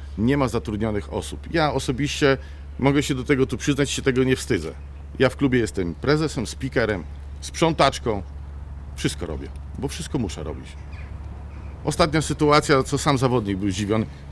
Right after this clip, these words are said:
prezes sprząta, no a kto ma posprzątać? Nie mamy osób zatrudnionych w klubie, które zrobią pewne rzeczy. Nie ma, tak jak na normalnie funkcjonuje klub na poziomie trzeciej ligi, czwartej ligi, jest jakiś sekretarz, jest jakaś pani, pani,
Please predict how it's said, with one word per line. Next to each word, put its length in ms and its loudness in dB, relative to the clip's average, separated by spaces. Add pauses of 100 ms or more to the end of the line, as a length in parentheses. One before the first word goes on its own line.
(120)
prezes 280 0
sprząta, 400 -4
no 100 -2
a 40 -4
kto 160 0
ma 100 0
posprzątać? 480 -10 (920)
Nie 100 6
mamy 180 4
osób 280 0
zatrudnionych 560 2
w 80 -12
klubie, 340 0 (440)
które 260 4
zrobią 340 6
pewne 300 2
rzeczy. 300 -2 (800)
Nie 200 4
ma, 120 4
tak 200 2
jak 160 2
na 140 2
normalnie 540 4
funkcjonuje 520 -2
klub 220 -4
na 100 0
poziomie 320 -2
trzeciej 340 -2
ligi, 240 -6 (260)
czwartej 400 0
ligi, 200 -8
jest 140 -4
jakiś 240 -6
sekretarz, 580 -6 (360)
jest 120 -4
jakaś 260 -2
pani, 360 -2 (120)
pani, 340 0